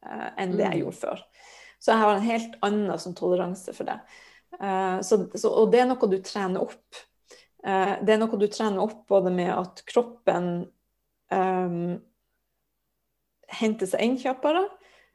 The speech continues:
Speaker 1: men også mentalt. Så vet du at kroppen er OK.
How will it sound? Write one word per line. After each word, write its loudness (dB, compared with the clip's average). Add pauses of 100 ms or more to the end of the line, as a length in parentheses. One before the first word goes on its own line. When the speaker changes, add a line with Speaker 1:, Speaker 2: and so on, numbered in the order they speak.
(140)
Speaker 1:
men 2
også -4
mentalt. -4 (540)
Så 4
vet 4
du -2 (100)
at -6
kroppen -4 (240)
er 2
OK. -4